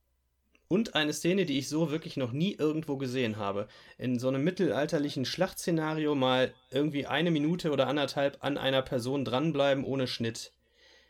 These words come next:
Äh, wo Jon da so, ne, cho-, choreografiert übers, übers, äh, Schlachtfeld sch-, äh, schreitet und dann greift von da wieder einer an, dann wird von der Seite wieder jemand mit einem Pferd weggerammt. Das fand ich wirklich, wirklich sehenswert.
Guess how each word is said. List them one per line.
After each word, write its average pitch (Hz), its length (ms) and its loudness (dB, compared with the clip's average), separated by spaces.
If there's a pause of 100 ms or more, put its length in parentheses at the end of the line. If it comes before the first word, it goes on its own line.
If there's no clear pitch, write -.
(320)
Äh, 110 240 -4
wo 113 100 -4
Jon 127 300 2
da 117 180 4
so, 110 180 0
ne, 160 280 0 (560)
cho-, 120 320 0
choreografiert 139 720 0
übers, 120 400 0
übers, 113 480 -2
äh, 110 220 -2
Schlachtfeld 127 580 -2
sch-, - 260 -6
äh, 95 140 -4
schreitet 120 460 -2
und 113 280 -8
dann 110 160 -2
greift 120 360 -4
von 117 140 -2
da 139 200 2
wieder 139 180 4
einer 131 260 0
an, 143 180 0
dann 123 120 0
wird 127 140 -4
von 135 100 -4
der 123 120 2
Seite 131 260 2
wieder 123 100 0
jemand 127 260 0
mit 120 120 -2
einem 113 80 -2
Pferd 147 340 -2
weggerammt. 127 680 0 (340)
Das - 160 -6
fand 156 160 2
ich 117 100 -8
wirklich, 147 400 -2
wirklich 139 480 0
sehenswert. 101 720 -4